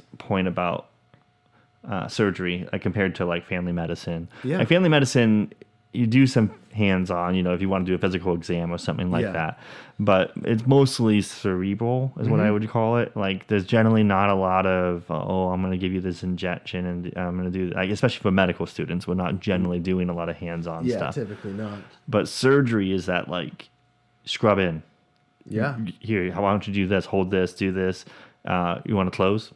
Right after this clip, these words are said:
Speaker 1: And it's like, "What?
Speaker 2: Yeah.
Speaker 1: <laughs>
Speaker 2: And,
Speaker 1: I, I gotta
Speaker 2: and
Speaker 1: do all this?"
Speaker 2: with Doctor Williams, I mean, like I said, we got along very well. He, <clears throat> I was very open with him about what I think I, my strengths are and what I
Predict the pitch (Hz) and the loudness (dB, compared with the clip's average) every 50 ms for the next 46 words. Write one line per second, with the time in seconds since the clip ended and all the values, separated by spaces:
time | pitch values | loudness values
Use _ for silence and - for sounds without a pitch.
0 | _ _ _ _ _ _ _ - 107 101 92 95 90 85 90 120 - - - _ | _ _ _ _ _ _ _ 0 0 0 2 0 0 0 0 0 0 -2 -4 _
1 | - - 135 - - 185 202 - - 151 - - 120 95 117 120 - - - 92 | 2 2 4 6 6 6 6 6 6 4 4 4 4 6 6 6 6 6 6 4
2 | 98 110 131 151 160 196 214 202 - 143 156 147 - - 170 156 160 - 151 127 | 4 4 4 4 2 0 -4 -4 -2 -2 -2 0 0 2 0 0 0 0 -2 0
3 | 120 120 143 170 165 135 113 104 98 95 - - - 104 113 120 113 104 98 92 | 0 0 0 0 0 0 -2 -4 -6 -8 -12 -12 -10 -8 -6 -4 -4 -4 -6 -8
4 | - - 98 113 120 123 113 - - - 95 95 110 123 131 127 120 117 113 110 | -8 -8 -8 -8 -6 -6 -8 -8 -6 -6 -4 -4 -4 -2 -2 -2 -2 -2 -4 -4
5 | 110 120 117 110 113 113 110 107 104 104 104 104 101 95 98 127 120 - - _ | -4 -4 -4 -4 -4 -2 -2 -2 -4 -4 -6 -6 -6 -8 -6 -6 -8 -8 -6 _
6 | - 285 302 277 262 277 240 196 156 - - - _ _ _ - 113 139 139 123 | 0 2 2 4 4 4 4 4 2 0 -8 -18 _ _ _ -4 -2 0 0 0
7 | 117 131 143 135 135 123 - 127 127 123 127 127 123 117 117 117 110 - 127 113 | 0 0 2 2 2 2 2 2 0 0 0 -2 -2 -2 -2 -4 -4 -4 -4 -4
8 | 113 110 107 - - 104 101 104 101 - - - _ _ _ - 110 113 120 120 | -4 -4 -6 -6 -8 -8 -6 -6 -6 -8 -10 -16 _ _ _ -12 -8 -6 -4 -4
9 | 113 113 - 120 110 104 110 104 101 - - 101 104 98 - - - 165 156 151 | -4 -4 -4 -8 -8 -6 -6 -8 -8 -10 -10 -10 -10 -8 -10 -6 -2 -2 0 0
10 | 147 - - 143 135 131 123 117 110 101 95 - - - - _ _ - 113 127 | 0 -2 -2 0 0 0 0 0 -2 -4 -8 -10 -16 -20 -20 _ _ -4 -2 -2
11 | 120 110 101 101 | 0 0 -2 -4